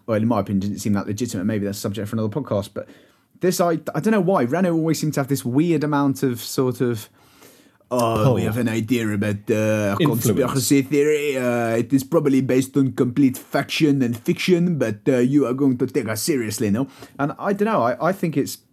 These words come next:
Speaker 1: I think it's well dodgy. I can't believe they got away with it. I agree with Callum. I think Bernie, Bernie hushed it up to contain the problem.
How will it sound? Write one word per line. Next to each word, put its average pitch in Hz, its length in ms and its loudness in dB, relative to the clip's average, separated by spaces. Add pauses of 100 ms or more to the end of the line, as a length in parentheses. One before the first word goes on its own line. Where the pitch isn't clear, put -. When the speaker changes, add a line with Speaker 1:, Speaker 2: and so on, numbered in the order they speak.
Speaker 1:
I 143 60 -6
think 147 200 -6
it's 120 120 -6
well 131 260 -2
dodgy. 101 340 -4
I 104 40 -2
can't 117 180 -4
believe 110 200 -2
they 95 80 -4
got 80 120 -8
away 82 160 -4
with 95 100 -4
it. 101 140 -4
I 120 140 0
agree 110 220 -2
with 92 100 -4
Callum. 104 280 -4
I 98 60 -4
think 104 220 -4
Bernie, 98 320 -2 (180)
Bernie 101 320 -4
hushed 110 300 -8
it 117 60 -4
up 107 160 -6
to - 80 -18
contain 104 560 -2
the 101 60 0
problem. 92 480 -6